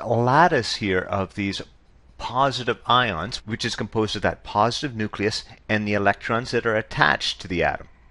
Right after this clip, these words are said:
And then the electrons that aren't attached to any particular atom, these blue ones that are floating around here, they're able to conduct charge. They're able to flow quite freely.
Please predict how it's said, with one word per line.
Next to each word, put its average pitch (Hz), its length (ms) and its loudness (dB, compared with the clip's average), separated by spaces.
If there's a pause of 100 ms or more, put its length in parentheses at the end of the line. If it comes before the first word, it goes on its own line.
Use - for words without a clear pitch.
(100)
And 131 220 4
then 147 140 4
the 143 180 -4
electrons 139 440 2
that 131 140 2
aren't 135 300 4
attached 151 460 2
to 104 60 0
any 107 120 0
particular 92 520 -2
atom, 104 520 6
these 95 320 -6
blue 104 320 0
ones 113 340 0 (100)
that 104 260 0
are 101 100 2
floating 113 440 0
around 160 360 0
here, 214 220 2 (500)
they're 110 220 4
able 110 300 0
to - 120 -8
conduct 101 380 -2
charge. 85 540 -2
They're 104 180 2
able 110 280 2
to 110 120 -2
flow 90 360 -2
quite 82 340 -6
freely. 90 460 -4